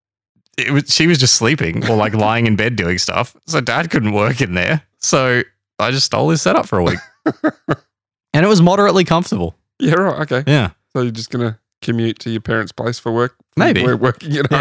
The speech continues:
Speaker 2: home now.
Speaker 1: If I ever get,
Speaker 2: <laughs>
Speaker 1: when I'm working from home, if I ever get sick of missing the commute, I'll just drive over there
Speaker 2: <laughs>
Speaker 1: and say, "Dad, giddy up."
Speaker 2: Scream.
Speaker 1: But it was very strange. I, one night I was having a shower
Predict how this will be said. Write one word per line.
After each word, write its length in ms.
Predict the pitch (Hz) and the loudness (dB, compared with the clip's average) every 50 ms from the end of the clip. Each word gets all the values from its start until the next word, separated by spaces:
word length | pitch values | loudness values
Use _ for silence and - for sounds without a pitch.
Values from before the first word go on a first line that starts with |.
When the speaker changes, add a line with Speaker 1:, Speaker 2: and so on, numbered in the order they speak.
| - - | 0 0
Speaker 2:
home 60 | 143 | 0
now. 140 | 139 139 147 | 0 0 0
Speaker 1:
If 120 | 131 123 | 0 0
I 120 | 160 185 | 2 2
ever 140 | 208 208 220 | 2 2 2
get, 180 | 185 175 151 - 127 - - | 2 0 0 0 -2 -4 -4
Speaker 2:
<laughs> 80 | 156 151 | -2 0
Speaker 1:
when 140 | 151 170 | 2 4
I'm 100 | 185 185 | 4 6
working 300 | 180 185 190 175 - 160 | 6 4 4 4 2 2
from 120 | 127 139 127 | 4 4 4
home, 200 | 120 127 127 110 | 4 4 2 2
if 80 | 95 | 2
I 60 | 117 127 | 2 2
ever 100 | 139 151 | 2 2
get 160 | 135 117 - | 0 0 -2
sick 240 | - - 143 - - | -2 -2 -2 -2 -2
of 100 | 110 95 | 0 0
missing 400 | 107 113 113 - 127 113 107 95 | 0 0 0 0 0 0 0 0
the 60 | 95 | -2
commute, 500 | - - - 98 101 101 98 95 - - | -2 -2 0 0 2 2 0 0 -2 -2
I'll 140 | 107 113 110 | -4 -2 -2
just 160 | 117 117 - | -2 -2 -2
drive 260 | - 120 120 131 127 | 0 0 0 2 2
over 160 | 139 135 139 | 2 2 2
there 220 | 147 160 139 104 - | 2 2 0 0 0
Speaker 2:
<laughs> 40 | - - 165 - - - 277 _ _ - - _ _ _ _ - | -2 -4 -6 -4 -8 -12 -16 _ _ -14 -14 _ _ _ _ -4
Speaker 1:
and 80 | 110 98 | -2 -2
say, 100 | 98 95 | -2 -2
"Dad, 380 | 92 120 123 151 170 160 - | 0 0 0 0 -2 -4 -4
giddy 260 | - 131 139 127 104 | -2 -2 0 0 0
up." 120 | 92 - - _ _ _ _ _ _ _ _ _ _ _ _ _ _ _ _ _ _ _ _ _ _ _ - | -2 -6 -10 _ _ _ _ _ _ _ _ _ _ _ _ _ _ _ _ _ _ _ _ _ _ _ -14
Speaker 2:
Scream. 540 | - - - _ - - 117 - - - - _ _ _ _ _ _ _ _ _ _ - | -14 -14 -12 _ -2 -2 -2 -2 -4 -10 -18 _ _ _ _ _ _ _ _ _ _ 0
Speaker 1:
But 80 | 143 147 | 2 2
it 100 | 147 156 | 4 6
was 160 | 160 160 135 | 6 4 4
very 260 | 127 156 160 160 151 | 4 4 2 2 2
strange. 520 | 135 - - 104 98 92 90 90 95 - - | 2 0 0 0 0 0 0 -2 -2 -2 -2
I, 220 | 98 123 127 73 | -2 -2 -2 -2
one 280 | 113 135 131 139 147 143 | -2 0 2 2 4 4
night 300 | 131 123 117 113 107 - _ _ _ _ _ _ _ _ _ _ _ _ _ _ | 4 4 2 0 0 -4 _ _ _ _ _ _ _ _ _ _ _ _ _ _
I 220 | - 107 107 110 110 | -2 0 0 2 2
was 180 | 110 110 101 | 2 2 2
having 220 | - 107 101 104 101 | 0 0 0 0 0
a 20 | |
shower 480 | - - 98 95 95 92 90 87 85 | 0 0 0 0 2 2 2 0 0